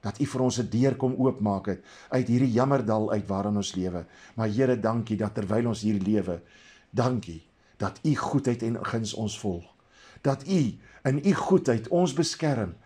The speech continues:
en ons bewaar en ons help om daar uit te kom. Dankie, Jesus, ons eer U.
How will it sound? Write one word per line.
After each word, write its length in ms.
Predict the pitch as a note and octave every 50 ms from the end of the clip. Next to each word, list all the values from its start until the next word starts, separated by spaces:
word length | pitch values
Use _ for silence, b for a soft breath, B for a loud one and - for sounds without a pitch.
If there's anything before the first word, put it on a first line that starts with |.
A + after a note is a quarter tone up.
| b b b b b
en 180 | b F#2+ G#2+ C3+
ons 120 | B2+ -
bewaar 500 | - C#3 B2 G2+ G#2+ G#2 F2 D#2+ D#2 - _ b b b b b b
en 160 | - F2 F2+
ons 140 | F2+ - -
help 260 | F2+ F2 G2 G#2 G2+ G#2+
om 60 | G#2
daar 180 | G2 G#2 -
uit 100 | F#2+ F#2 -
te 80 | A2
kom. 280 | G#2 - G2+ F2+ E2+ E2 b b b b b b b
Dankie, 360 | - A#2+ A2+ A2 A2 G#2+ F#2
Jesus, 520 | D2+ F2 F2 - - F2 D#2+ - - - b b b b b b
ons 260 | G2+ G2 F2+ - - -
eer 240 | G2+ F#2 F2 E2 E2 -
U. 100 | F3 F3